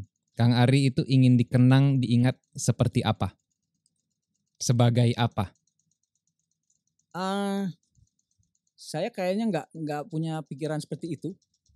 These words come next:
Speaker 2: Karena kalau bagi saya, saya kan selalu me-, menekankan bahwa saya bukan seniman. Saya ini hanya gerilyawan kesenian. Saya bergerilya gitu.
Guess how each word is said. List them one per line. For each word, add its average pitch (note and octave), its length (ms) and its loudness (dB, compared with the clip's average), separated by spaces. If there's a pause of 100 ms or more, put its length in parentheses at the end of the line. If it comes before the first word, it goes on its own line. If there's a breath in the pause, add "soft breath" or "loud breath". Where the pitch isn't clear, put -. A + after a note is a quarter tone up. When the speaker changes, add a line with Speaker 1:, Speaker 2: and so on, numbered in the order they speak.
(360)
Speaker 2:
Karena E3+ 240 -8
kalau D#3+ 180 -2
bagi D3 240 -6
saya, F3 380 -6 (260)
saya - 180 -6
kan C4 120 -4
selalu F#3 320 0
me-, D#3+ 760 -2 (440)
menekankan D3 600 -4
bahwa C3 240 -4
saya F3 460 -6 (920)
bukan E3 220 -4
seniman. A2 460 -6 (1400)
Saya D3+ 300 -4
ini G3 180 -2
hanya F3 300 -4
gerilyawan C#3+ 480 -2
kesenian. A#2+ 560 -10 (380)
Saya D3 140 -10
bergerilya C#3+ 600 -4 (100)
gitu. - 220 -20